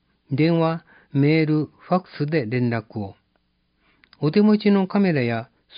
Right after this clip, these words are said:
スマホで損傷場所を写真撮影していただけると助かります。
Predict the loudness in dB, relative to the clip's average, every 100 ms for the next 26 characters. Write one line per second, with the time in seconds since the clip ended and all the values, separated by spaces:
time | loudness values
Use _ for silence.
0 | -2 0 2 2 0 0 0 2 2 0
1 | -2 -2 -4 -2 -2 -2 -6 -12 _ -8
2 | -6 -2 0 0 -2 -4 -2 -2 -2 -2
3 | -2 -2 -2 -4 -4 -4 -4 -4 -8 _
4 | _ -8 -8 -6 -2 -2 -2 -6